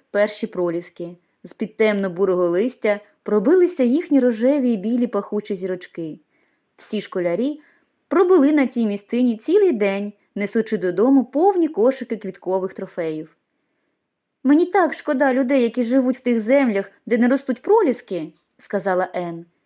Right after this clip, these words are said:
«Діана каже, що, можливо, в них є щось краще. Та хіба може бути щось краще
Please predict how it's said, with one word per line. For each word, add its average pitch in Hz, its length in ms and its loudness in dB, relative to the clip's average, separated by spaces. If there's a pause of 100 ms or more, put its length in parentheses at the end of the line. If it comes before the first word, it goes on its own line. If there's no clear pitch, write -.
(140)
«Діана 392 400 0
каже, 208 320 -2
що, 233 180 -2
можливо, 269 440 2
в 233 60 0
них 370 260 -2 (180)
є 254 200 0
щось 311 220 -6
краще. 349 600 -2 (120)
Та - 80 -4
хіба 233 240 0
може 427 280 2
бути 262 240 2
щось 285 200 -6
краще 269 480 -2